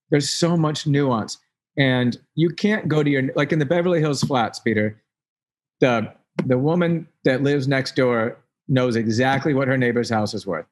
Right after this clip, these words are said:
And it's pretty easy to figure it out. It's a thirteen thousand square foot lot.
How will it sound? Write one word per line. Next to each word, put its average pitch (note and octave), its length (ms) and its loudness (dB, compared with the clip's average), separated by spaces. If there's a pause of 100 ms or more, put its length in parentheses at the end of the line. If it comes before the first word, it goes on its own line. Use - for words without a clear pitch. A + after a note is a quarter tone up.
And B2+ 100 4
it's B2 180 -2
pretty G3+ 260 0
easy F3 300 0
to D#3 80 0
figure C#3 260 -2
it A#2+ 60 0
out. G2 260 -2 (340)
It's C#3 120 0
a C#3+ 80 2
thirteen D#3 500 0
thousand C3+ 380 0
square A2 220 -2
foot G2+ 180 -4
lot. B2+ 380 0